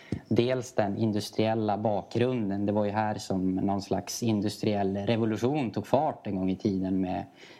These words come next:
bomullen och textilen. Och, eh, det finns en speciell atmosfär här uppe, en speciell anda som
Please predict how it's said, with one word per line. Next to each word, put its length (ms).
bomullen 680
och 120
textilen. 680
Och, 440
eh, 300
det 100
finns 380
en 80
speciell 540
atmosfär 760
här 120
uppe, 300
en 100
speciell 520
anda 560
som 600